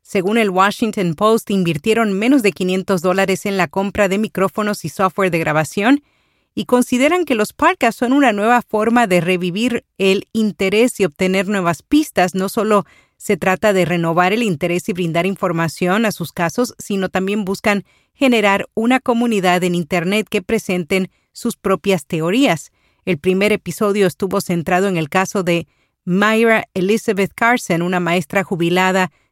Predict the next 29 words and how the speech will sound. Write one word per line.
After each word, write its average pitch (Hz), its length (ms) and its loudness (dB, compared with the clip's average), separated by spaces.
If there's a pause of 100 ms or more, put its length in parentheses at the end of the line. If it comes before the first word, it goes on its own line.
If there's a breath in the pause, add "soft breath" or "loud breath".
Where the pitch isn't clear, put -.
de 196 180 4
sesenta 208 480 0
y 170 60 2
tres 185 300 0
años 185 280 0
que 175 140 -4
fue 202 120 -4
encontrada 180 540 0
muerta 208 540 0 (320)
en 208 160 0
su 240 160 -2
vehículo 196 600 2 (100)
en 208 400 -2
dos 170 240 -2
mil 190 400 0 (100)
once. 165 640 0 (1300)
Miguel 220 480 2
Florido 240 500 2
asegura 220 500 2
que - 140 -4
los 196 180 -4
podcasts 220 600 -2
se - 160 -4
han 214 100 -2
convertido 214 680 0
en 202 100 -2
el 170 100 -4
nuevo 180 240 0
blog. 180 460 0